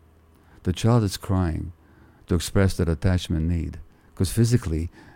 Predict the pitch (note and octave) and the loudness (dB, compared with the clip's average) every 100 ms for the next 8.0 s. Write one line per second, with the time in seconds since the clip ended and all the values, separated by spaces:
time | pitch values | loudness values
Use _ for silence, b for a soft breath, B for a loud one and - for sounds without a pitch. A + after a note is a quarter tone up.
0 | B G2 G2+ - G2+ G2 F2 - F2+ F2 | B -2 0 0 2 2 2 2 0 2
1 | A#2 B2 D2 - E2+ - B2 B2 F2+ F2 | 0 0 -2 -4 -6 -2 -4 -4 -6 -2
2 | F#2 F2 - B B F#2 - A#2 F#2+ - | -2 -2 -6 B B -2 2 4 4 0
3 | B B B - G2 F#2+ G#2 - F2+ E2+ | B B B 2 4 6 4 2 0 0
4 | D#2 - F#2 E2+ G2+ - - - b b | -4 -4 -2 -2 -2 -6 -8 -8 b b
5 | F2+ E2+ D#2 - - F2+ D#2+ D2+ D#2+ F2 | -2 -2 -4 -8 -8 -6 -4 -4 -4 -2
6 | F#2 F2 E2+ E2+ F#2+ - B B A2 G2+ | 0 0 -2 -4 -4 -8 B B -4 -2
7 | G#2 A#2+ A2+ A#2 G2+ G#2 A#2 C3 D#2 D#2 | 0 2 2 0 -4 -2 -2 -2 -6 -10